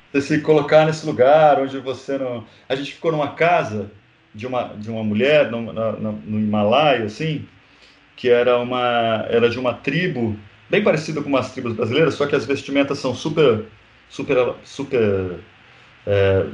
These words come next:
bonitas, elaboradas, de tecido, seda natural, pintada com índigo, super bonito mesmo. Só que era uma casa que não tinha nenhum cômodo, então todo mundo dormia no... era uma casa de terra, né, chão de, de terra, e aí todo mundo dividia o mesmo,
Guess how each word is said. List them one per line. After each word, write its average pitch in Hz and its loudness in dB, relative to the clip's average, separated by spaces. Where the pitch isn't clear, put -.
bonitas, 104 2
elaboradas, 104 2
de 92 -14
tecido, 107 -6
seda 113 -2
natural, 110 0
pintada 110 -6
com 107 -12
índigo, 107 -6
super - -10
bonito 113 -2
mesmo. 120 0
Só 143 0
que 143 0
era 147 2
uma 147 0
casa 151 2
que 151 -10
não 160 -4
tinha 160 -8
nenhum 170 -4
cômodo, 165 0
então 151 -2
todo 202 2
mundo 175 -4
dormia 147 0
no... 127 -4
era 117 2
uma 113 0
casa 107 2
de 95 -10
terra, 151 2
né, 127 -6
chão 107 -6
de, 104 -6
de 90 -14
terra, 120 2
e 113 -6
aí 123 2
todo 165 -4
mundo 170 -4
dividia 160 -2
o 160 -2
mesmo, 180 -2